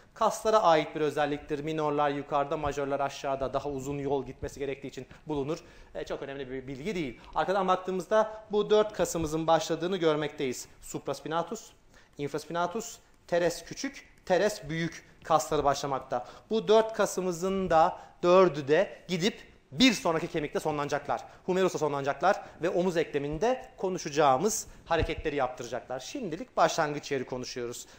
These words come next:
Şimdilik dediğim kadarı yeterli. Bu bakış açısında bir de üst kenarını görmekteyiz. Üst kenarında sevgili arkadaşlarım, margo superior'da bir kasımızın daha başladığını görüyoruz.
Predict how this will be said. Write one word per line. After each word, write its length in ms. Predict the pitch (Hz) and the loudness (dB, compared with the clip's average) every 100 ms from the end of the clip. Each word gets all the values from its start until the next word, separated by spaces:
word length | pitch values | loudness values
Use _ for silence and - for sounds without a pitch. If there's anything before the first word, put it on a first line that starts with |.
| - | -10
Şimdilik 460 | - 151 151 214 | -8 -6 -8 -6
dediğim 280 | 156 143 147 | -6 -4 -4
kadarı 400 | 147 127 165 202 - _ | -4 -2 -2 -4 -10 _
yeterli. 500 | 147 135 135 113 107 - - - - - - - _ _ _ - - | -2 0 0 -2 -4 -12 -20 -20 -20 -20 -20 -20 _ _ _ -18 -2
Bu 180 | 254 349 | 0 2
bakış 280 | 294 226 | 2 2
açısında 720 | 180 147 - 139 170 240 - - - | -4 -4 -8 -2 0 -2 -4 -18 -12
bir 280 | 170 254 156 | -4 -4 0
de 260 | 180 240 - _ _ _ _ _ _ _ _ | 0 -2 -12 _ _ _ _ _ _ _ _
üst 220 | 208 185 | -6 -2
kenarını 260 | - 165 165 | -2 0 2
görmekteyiz. 600 | 156 135 127 - 117 - | 2 0 -2 -6 -10 -8
Üst 180 | 202 - | -8 -4
kenarında 360 | 170 151 147 143 | -4 -2 -2 -2
sevgili 280 | 147 139 139 | -2 0 0
arkadaşlarım, 380 | 139 - 160 | 0 -4 -4
margo 320 | 165 156 147 147 | 0 2 2 -4
superior'da 920 | 160 170 139 135 127 135 196 233 - - | -4 -2 0 0 -2 2 2 0 -6 -12
bir 200 | 185 202 | -6 -6
kasımızın 560 | - 147 147 139 143 151 | -4 -6 -6 -8 -6 -2
daha 220 | 156 220 | 0 2
başladığını 500 | 196 160 151 135 135 | 2 2 -2 -6 -6
görüyoruz. 500 | 123 127 120 110 - | -6 -6 -6 -8 -12